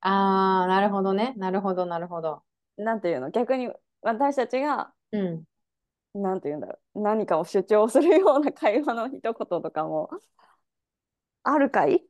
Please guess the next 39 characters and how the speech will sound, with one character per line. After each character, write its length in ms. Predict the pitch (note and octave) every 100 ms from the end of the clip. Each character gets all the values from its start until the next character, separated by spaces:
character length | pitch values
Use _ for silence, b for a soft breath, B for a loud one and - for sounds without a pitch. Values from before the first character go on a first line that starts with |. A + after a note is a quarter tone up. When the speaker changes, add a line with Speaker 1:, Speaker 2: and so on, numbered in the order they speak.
| _ _
Speaker 2:
な 280 | A#3 A#3 E4+
い 80 | -
か 140 | -
な？ 300 | - - - _
あ 180 | - D#4+
る 120 | F4
か 460 | C4 G#3 - - - _ _ _ _
な？ 120 | A#3+ C#4+
な 60 |
ん 80 | D4
だ？ 260 | G3+ - - _ _ _ _ _ _ _ _ _ _ _ _ _ _ _ _ -
Speaker 1:
本 160 | G#3
当 100 | G#3+
だ 80 | A3
よ 60 | G#3
ね。 60 |
Speaker 2:
ち 0 |
ょ 20 | -
っ 40 |
と 40 | G#3
星 100 | -
読 220 | G4 B3+
ま 160 | C#4 C#4
せ 120 | G3+
て 160 | F#3+ F3+
と 100 | E3+
か 120 | D#3+
じ 80 | B2
ゃ 40 |
な 100 | G#2+
い？ 0 |
Speaker 1:
な 20 |
ん 40 | A#3+
か、 60 |
Speaker 2:
そ 120 | -
れ 120 | G#3+ A3+
だ 80 |
と。 60 | A3
Speaker 1:
あ 600 | A3 A3 G#3+ G#3 G3+